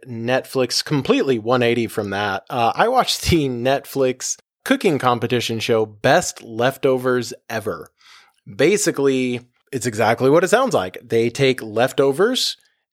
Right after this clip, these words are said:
and then try and make the best dish from them. So the one that we watched was, uh, fast food. So they, somebody had, like, a fish sandwich, somebody had chicken tenders and fries, and another one had burgers and fries,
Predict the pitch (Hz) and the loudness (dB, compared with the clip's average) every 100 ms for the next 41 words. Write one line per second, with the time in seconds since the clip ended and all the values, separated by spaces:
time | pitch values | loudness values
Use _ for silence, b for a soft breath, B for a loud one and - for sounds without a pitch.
0 | - 135 120 120 120 117 - 127 135 131 | -4 0 2 2 0 -2 0 2 2 2
1 | 139 143 135 107 113 120 - 120 110 131 | -2 0 -4 -2 0 0 -2 -10 -6 0
2 | 190 - - 110 101 95 92 98 - 120 | 2 0 -2 -6 -6 -12 -12 -12 -6 -4
3 | 120 135 151 156 143 127 139 131 123 127 | -2 0 0 0 0 0 0 0 2 0
4 | - 123 117 117 110 - B B B _ | -4 -4 -2 0 -2 -6 B B B _
5 | 107 101 - 131 123 - 190 190 90 - | -6 -6 2 2 2 0 0 0 -4 -8
6 | 110 107 104 101 b b _ - 147 135 | -6 -4 -4 -8 b b _ -4 -2 0
7 | 131 123 127 120 123 113 - - 151 - | 0 2 2 2 0 -4 -10 -2 0 0
8 | - 139 131 131 - 127 120 113 110 - | 0 2 2 0 -2 -2 -2 -2 -4 -6
9 | 135 123 127 120 123 113 110 104 156 147 | -4 -4 -4 -2 -2 -4 -8 0 4 4
10 | 143 135 117 110 110 110 104 107 107 123 | 4 0 -4 -6 -4 -6 -8 -12 -4 -2
11 | 127 131 135 127 135 127 131 | -2 -4 -6 -4 -2 0 -2